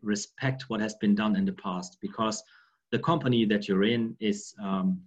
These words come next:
it has been made by the people who worked here for twenty, twenty-five years or thirty-five years in, in some, uh, some cases. So actually you're using the money and the resources,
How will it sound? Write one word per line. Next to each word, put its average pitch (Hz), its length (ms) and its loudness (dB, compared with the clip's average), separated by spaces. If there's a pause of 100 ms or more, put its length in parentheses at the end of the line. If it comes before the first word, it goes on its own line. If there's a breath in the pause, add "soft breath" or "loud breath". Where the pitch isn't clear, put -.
it 101 200 -14
has - 240 -12
been 107 200 2
made 110 240 2
by 104 160 2
the 98 120 2
people 101 300 -2
who 98 180 -4
worked 107 260 0
here 98 140 -2
for 95 180 -6
twenty, 101 300 -2
twenty-five 98 500 -4
years 101 300 0
or 80 200 -12
thirty-five 104 480 0
years 98 300 -2
in, 196 320 -4
in 202 80 -8
some, 202 320 -4 (180)
uh, 90 40 -18 (320)
some 113 240 -12
cases. 98 420 -6 (760 soft breath)
So 127 420 4
actually 135 320 4
you're 127 160 6
using 127 440 6
the 110 80 2
money 113 440 4
and 101 100 6
the 101 80 6
resources, 98 800 0